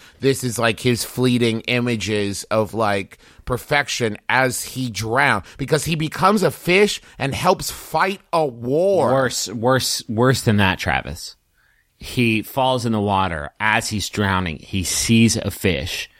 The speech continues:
Speaker 2: swaps bodies with it, traps that fish in the prison, in the husk of his dying human form.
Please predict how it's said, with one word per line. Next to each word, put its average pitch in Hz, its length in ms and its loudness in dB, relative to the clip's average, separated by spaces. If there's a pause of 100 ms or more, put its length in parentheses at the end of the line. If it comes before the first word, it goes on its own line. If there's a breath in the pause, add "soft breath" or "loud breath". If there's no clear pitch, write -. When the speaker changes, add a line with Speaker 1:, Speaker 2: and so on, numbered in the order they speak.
(280 soft breath)
Speaker 2:
swaps 131 800 0
bodies 131 760 0
with 82 260 -8
it, - 240 -6
traps 151 500 0
that 151 340 2
fish 131 680 0 (340 loud breath)
in 147 180 4
the 139 80 4
prison, 120 680 2
in 127 140 2
the 120 100 4
husk 143 560 0
of 107 100 0
his 90 220 -4
dying 127 640 2
human 120 400 2
form. 123 280 0